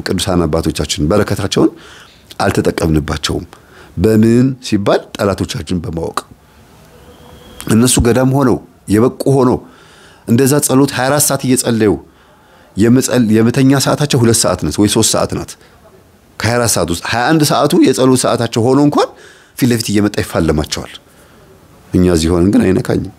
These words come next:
ከሰጠኝ ሰጠኝ ነው፣ ካልሰጠኝ አልሰጠኝም ምናምን እንላለን። <laughs> ደግሞ እኮ ትዕቢታችን እኮ መጠኑ ልኩ ራሱ እኮ አይታወቅም። በጣም የመጨረሻ ጠብራራዎች እኮ ነን እኛ ስናገለግል። ቁሽሽ ያለ ጠብራራነት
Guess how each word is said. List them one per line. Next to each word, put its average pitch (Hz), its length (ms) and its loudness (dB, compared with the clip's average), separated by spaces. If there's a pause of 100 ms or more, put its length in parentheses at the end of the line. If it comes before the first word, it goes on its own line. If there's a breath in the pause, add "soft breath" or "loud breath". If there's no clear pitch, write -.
ከሰጠኝ - 380 -4
ሰጠኝ 135 260 -2
ነው፣ 302 80 4
ካልሰጠኝ 277 440 0
አልሰጠኝም 269 400 -2
ምናምን 104 260 0
እንላለን። 101 420 2 (280)
<laughs> - 120 -4 (580 loud breath)
ደግሞ 139 240 2
እኮ - 120 -2 (480 loud breath)
ትዕቢታችን 143 600 0
እኮ - 120 -10 (840 soft breath)
መጠኑ 113 380 2
ልኩ 98 260 0
ራሱ 82 180 0
እኮ 73 120 -10
አይታወቅም። - 320 -8
በጣም 349 200 -2 (240)
የመጨረሻ 135 500 -6 (300 loud breath)
ጠብራራዎች 135 680 0
እኮ - 160 -8
ነን 76 140 -2
እኛ 76 160 -6
ስናገለግል። 78 640 -12 (1400 loud breath)
ቁሽሽ - 380 2
ያለ 156 220 0
ጠብራራነት 78 640 -4